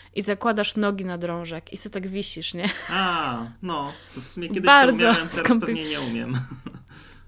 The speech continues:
Speaker 1: No co ty, to przecież to każdy potem, to nie jest w ogóle trik, to jest jakby, nie wiem, wstęp do zrobienia czegokolwiek na, na,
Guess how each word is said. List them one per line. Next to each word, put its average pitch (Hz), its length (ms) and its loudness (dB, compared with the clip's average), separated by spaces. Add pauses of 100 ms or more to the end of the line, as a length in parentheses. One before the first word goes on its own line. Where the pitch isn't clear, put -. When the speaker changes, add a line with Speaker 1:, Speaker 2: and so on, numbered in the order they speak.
(320)
Speaker 1:
No 285 80 4
co - 360 6
ty, 320 120 0
to 277 60 -4
przecież 277 200 -6
to - 120 -8 (100)
każdy 240 420 0
potem, 214 280 -8
to 247 80 0
nie 285 100 6
jest 285 140 4
w 254 40 -2
ogóle 262 240 2
trik, 269 320 -2
to 226 100 -2
jest 214 140 -2
jakby, 220 280 -2
nie 220 120 0
wiem, 208 160 -2 (200)
wstęp 254 440 2
do 214 120 0
zrobienia 220 380 -2
czegokolwiek 220 600 -2
na, 208 100 -2
na, 196 760 -4